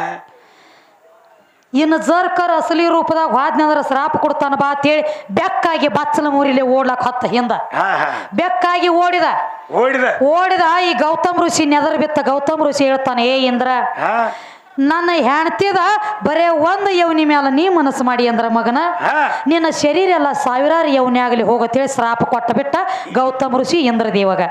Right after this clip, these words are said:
Speaker 2: ಏನಾದ್ರೂ ಬೆಕ್ಕಿಗೆ?
Speaker 1: ಅದಕ್ಕ ಇನ್ನಾದ್ರೂ ಬೆಕ್ಕಿಗೆ ಮೈ ಅಂತ ಮೈ ಎಲ್ಲ ಕಲಿ ಅದಾವ ನೋಡು.
Speaker 2: ಹಾ.
Speaker 1: ಟಿಬುಕ್ ಟಿಬುಕ್ ಟಿಬುಕ್ ಯವ್ನಿ ಆಕಾರ ಕಲಿ ಅದಾವ.
Speaker 2: ಅವ್ ನೀವು ಮಾಡಿದ ಕರ್ಮ ಅವು.
Speaker 1: ನೀವು ಮಾಡಿದ ಕರ್ಮ ನಿಮ್ ಸುತ್ತ ಹತ್ಕೊಂಡೈತಿ, ಅದ ಬೆಕ್ಕಿಗೆ
Speaker 2: ಹಾ.
Speaker 1: ಸಹಿತ ಬಿಟ್ಟಿಲ್ಲ.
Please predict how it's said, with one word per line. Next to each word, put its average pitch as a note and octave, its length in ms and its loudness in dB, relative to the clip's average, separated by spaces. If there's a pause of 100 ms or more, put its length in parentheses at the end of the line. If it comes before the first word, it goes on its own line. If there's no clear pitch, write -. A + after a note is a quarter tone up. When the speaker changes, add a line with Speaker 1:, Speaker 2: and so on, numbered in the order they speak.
(140)
Speaker 2:
ಏನಾದ್ರೂ A3+ 460 0
ಬೆಕ್ಕಿಗೆ? A3+ 440 -2
Speaker 1:
ಅದಕ್ಕ C#4 340 0
ಇನ್ನಾದ್ರೂ D4+ 640 0
ಬೆಕ್ಕಿಗೆ D4 420 0
ಮೈ C#4+ 280 0
ಅಂತ D4+ 280 -2
ಮೈ D4 260 0
ಎಲ್ಲ D4+ 180 0
ಕಲಿ D4 340 0
ಅದಾವ D4+ 220 0
ನೋಡು. D4 260 0
Speaker 2:
ಹಾ. G3+ 580 -2
Speaker 1:
ಟಿಬುಕ್ C#4+ 340 0
ಟಿಬುಕ್ D4+ 320 0
ಟಿಬುಕ್ D4+ 260 0
ಯವ್ನಿ C#4+ 380 2
ಆಕಾರ D#4 320 0
ಕಲಿ D#4 320 0
ಅದಾವ. D#4 280 0
Speaker 2:
ಅವ್ A3+ 140 0
ನೀವು A3+ 200 0
ಮಾಡಿದ B3 300 0
ಕರ್ಮ B3+ 380 0
ಅವು. B3+ 100 2
Speaker 1:
ನೀವು C#4+ 140 0
ಮಾಡಿದ C4+ 340 0
ಕರ್ಮ D4 400 -2
ನಿಮ್ D4 180 2
ಸುತ್ತ D4 240 -2
ಹತ್ಕೊಂಡೈತಿ, D4 520 0
ಅದ C#4 140 2
ಬೆಕ್ಕಿಗೆ C#4+ 280 0
Speaker 2:
ಹಾ. - 60 -4
Speaker 1:
ಸಹಿತ D4 180 -2
ಬಿಟ್ಟಿಲ್ಲ. C#4 380 -2